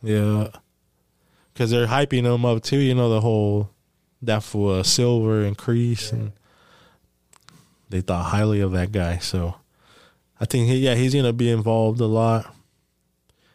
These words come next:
And Miguel's just gonna fight here and there, probably. Like,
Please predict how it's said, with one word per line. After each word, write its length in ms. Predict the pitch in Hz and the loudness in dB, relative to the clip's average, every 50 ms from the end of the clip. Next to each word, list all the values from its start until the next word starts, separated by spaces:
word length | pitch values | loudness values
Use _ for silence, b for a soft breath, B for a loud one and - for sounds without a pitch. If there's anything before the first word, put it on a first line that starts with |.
| _ - | _ -10
And 80 | 127 117 | -4 -2
Miguel's 500 | 117 113 117 127 131 139 131 123 110 113 | -2 0 2 2 2 4 2 2 0 0
just 160 | 117 113 120 | -2 0 0
gonna 300 | 113 110 104 101 95 - _ _ _ _ _ _ - | 0 0 2 0 -2 -2 _ _ _ _ _ _ -16
fight 380 | - - - 113 110 110 110 | -12 -6 -4 -4 -4 -2 -2
here 200 | 113 120 113 107 | 0 0 0 0
and 160 | 104 104 107 | 0 0 0
there, 160 | 107 110 107 107 | 0 0 0 0
probably. 460 | - - 117 110 104 104 104 104 104 | -2 -2 -2 0 0 0 0 0 0
Like, 220 | 101 95 98 98 | 0 0 0 -2